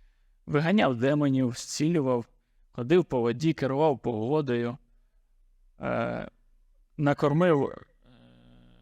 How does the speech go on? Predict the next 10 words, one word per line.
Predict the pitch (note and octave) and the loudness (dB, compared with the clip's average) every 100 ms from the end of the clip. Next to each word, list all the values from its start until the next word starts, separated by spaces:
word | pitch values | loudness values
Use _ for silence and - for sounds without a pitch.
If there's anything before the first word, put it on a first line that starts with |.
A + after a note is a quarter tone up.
| - _ _ _ _ _ _ _ _ | -20 _ _ _ _ _ _ _ _
п'ять | C3+ B2 - | -2 -2 0
тисяч | C#3 - A#2+ - | 0 0 -4 -4
людей, | B2 A#2 C3 D3+ D3 D3+ - _ _ _ _ _ - | -4 0 2 4 2 0 -6 _ _ _ _ _ -6
робив | B2 C#3+ C#3 | 0 2 2
чудеса, | - C3 A#2+ - D3+ C3+ | 0 -2 -2 0 0 0
зцілював | - - D3 D#3+ D3 C3+ | -4 -4 0 2 2 0
людей, | B2+ B2+ B2 | 0 0 0
багато | A#2+ E3+ G3+ E3 | 0 0 0 -2
чого | - D#3 D#3+ | -2 0 0
робив. | D3+ C3+ A2+ | 0 0 -2